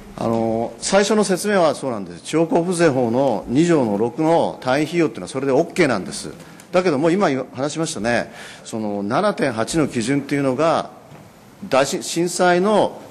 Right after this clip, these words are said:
財源、プラス七点八そのものは、えー、これまで自治体が財源、あの、独自削減をしたやつもベースにして決めている、極めて、その、国の政策なんですね。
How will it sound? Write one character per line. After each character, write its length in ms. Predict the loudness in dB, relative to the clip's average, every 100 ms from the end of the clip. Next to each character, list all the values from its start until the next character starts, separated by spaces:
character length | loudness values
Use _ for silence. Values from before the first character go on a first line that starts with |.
| -20 -18 -4
財 320 | 4 6 4
源、 260 | 0 -6 -10 -20 -10
プ 80 | 0
ラ 120 | 2
ス 380 | 2 2 2 0 -6 -16 -2
七 220 | 0 2
点 140 | 0
八 160 | -4 -6
そ 120 | -6
の 100 | -4
も 100 | -2
の 160 | 0 2
は、 280 | 2 0 -4 -16 -20 -16
え 120 | -10 -8
ー、 40 |
こ 120 | -4
れ 80 | 0
ま 80 | 2
で 160 | 2
自 120 | 0 -4
治 140 | -4
体 220 | -2 0
が 320 | 2 0 0 -6 -16
財 280 | -2 0 2
源、 420 | 0 0 0 -4 -8
あ 40 | -10
の、 200 | -8 -8
独 140 | -6
自 100 | -4
削 200 | -2 0
減 80 | 0
を 60 |
し 60 | 0
た 80 | -2
や 140 | -2
つ 100 | -2
も 80 | -4
ベ 220 | 0 0
ー 40 | 0
ス 140 | -2
に 80 | -4
し 60 |
て 100 | -4
決 140 | -4 -2
め 100 | -4
て 160 | -4
い 80 | -4
る、 240 | -2 -2 -4 -10 -20 -20
極 200 | -2 0 0
め 120 | -2
て、 360 | -2 0 0 -4 -10 -20 -20 -20
そ 120 | -12 -8
の、 160 | -8 -10 -16
国 260 | 2 4 6
の 240 | 4 2 -2
政 520 | -6 -4 0 0 0
策 240 | -2 -2
な 120 | -6 -12
ん 100 | -12
で 80 |
す 140 | -8 -4
ね。 200 | -2